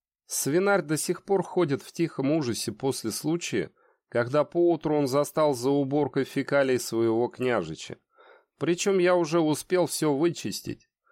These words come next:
Дамы весело засмеялись. "Да, подтверждаю",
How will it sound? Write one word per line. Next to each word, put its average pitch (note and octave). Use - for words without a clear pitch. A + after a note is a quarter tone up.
Дамы D#3
весело C#3
засмеялись. B2
"Да, C#3
подтверждаю", D3